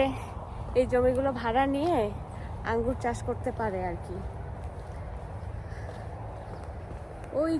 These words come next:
দিকে পাহাড়টাতেও অনেক আঙ্গুরের গাছ। আমার মনে হয় মানুষ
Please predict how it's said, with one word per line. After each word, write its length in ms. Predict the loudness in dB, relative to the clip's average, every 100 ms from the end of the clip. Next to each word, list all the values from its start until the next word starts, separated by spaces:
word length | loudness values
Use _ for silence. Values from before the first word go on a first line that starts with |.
| 0
দিকে 200 | 0 2 2
পাহাড়টাতেও 720 | 2 0 0 0 0 0 0 0 -2 -4 -8 -6 -6 -6 -6 -6 -8 -8 -8 -8 -8 -8 -4 2 4
অনেক 440 | 6 6 6 4 0 -8 -8 -8 -10 -8 -8 -8 -8 -8 -10 -10 -10 -10 -10 -12 -8 -2
আঙ্গুরের 400 | 0 2 4 4 4
গাছ। 220 | 2 2 -2 -4 -12 -12 -12 -12 -10 -10 -10 -10 -12 -12 -14 -14 -14 -14 -16 -14 -14 -14 -12 -12 -12 -12 -12 -12 -12 -12 -10 -10 -8 -6 -6 -8 -6 -6 -4 -6 -4 -4 -6 -8 -10 -10 -10 -4 4
আমার 160 | 6 8
মনে 140 | 8 6
হয় 140 | 6 6 6
মানুষ 320 | 6 8 6